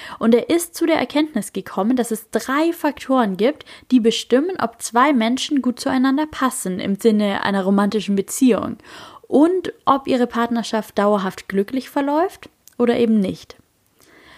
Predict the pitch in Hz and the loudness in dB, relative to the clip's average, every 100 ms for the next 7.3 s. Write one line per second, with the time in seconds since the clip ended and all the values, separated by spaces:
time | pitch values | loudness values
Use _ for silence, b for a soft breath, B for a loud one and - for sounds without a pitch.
0 | B B 220 - 285 302 247 277 320 277 | B B -2 2 2 4 2 2 2 0
1 | - 233 233 208 196 - 294 330 185 185 | 0 -2 -2 -2 -4 -4 -6 -4 -4 -4
2 | - 226 220 269 320 247 240 277 277 262 | 0 0 0 -2 0 2 0 2 2 0
3 | - - 214 208 240 262 247 220 214 - | -2 0 0 0 0 0 0 -2 -4 -6
4 | - - 247 302 302 - 185 185 185 - | -8 0 4 4 0 -4 -2 -2 -4 -4
5 | - - - 202 - - 214 202 B B | -4 -6 -8 -10 -8 -2 0 0 B B
6 | 208 208 220 254 214 196 - 208 208 202 | -2 2 4 4 0 -4 -4 -4 -2 -2
7 | 185 214 - | -2 -4 -4